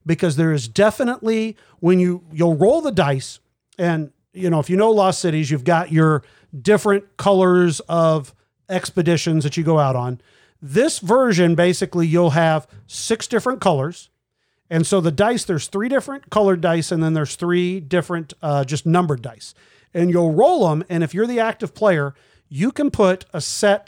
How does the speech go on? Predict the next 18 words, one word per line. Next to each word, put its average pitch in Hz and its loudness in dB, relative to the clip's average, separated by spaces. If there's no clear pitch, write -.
together. 160 -2
So 147 -6
let's, 160 -2
for 202 -2
instance, 185 -2
say 185 0
I 165 -2
take 175 -4
a 156 -6
blue 214 2
and 190 0
a 160 -2
two, 143 -4
and 156 -4
I'll 156 0
put 202 2
those 233 0
together, 214 0